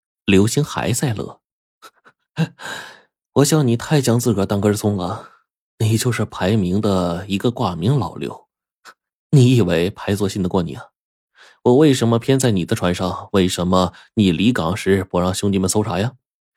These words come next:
你在排座那儿说得通吗？只要我一口咬定咱俩是一伙儿的，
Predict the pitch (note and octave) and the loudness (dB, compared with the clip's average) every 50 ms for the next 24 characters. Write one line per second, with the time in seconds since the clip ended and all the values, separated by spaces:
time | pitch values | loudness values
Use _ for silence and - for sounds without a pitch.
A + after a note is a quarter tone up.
0 | - - - - _ _ - C3+ C#3 D3 - - C3 - - - B2 C3+ D#3 D#3 | -20 -20 -20 -20 _ _ 0 0 2 2 2 0 0 -2 -6 -4 -2 -2 0 0
1 | F3 E3 B2 A2+ G#2+ - - - E3+ F3 G3+ F3 C3+ - - - - - F2 - | 0 0 0 0 -2 -4 -4 -2 0 0 0 0 -2 -2 -6 -6 -4 -4 -4 -2
2 | - F#2 - - - - - _ _ _ _ _ _ _ _ _ _ _ _ _ | -4 -8 -8 -10 -10 -12 -16 _ _ _ _ _ _ _ _ _ _ _ _ _
3 | - - G2 F2+ F#2 G#2+ A2 - G2 F2 F2+ G2 - C3 A#2 - - - G2+ A#2 | 0 2 4 4 4 2 0 0 0 -2 -2 0 0 0 0 0 0 0 0 2
4 | G2+ E2+ G#1+ - - B2+ C3 G#2+ F#2+ G2+ G#2 A#2 - - - - G3+ G#3+ E3+ - | 2 0 -2 -4 -4 -4 -2 -2 -2 -2 -2 -2 -4 -2 -2 0 2 2 2 0
5 | - - - - - - _ | -2 -6 -14 -16 -18 -20 _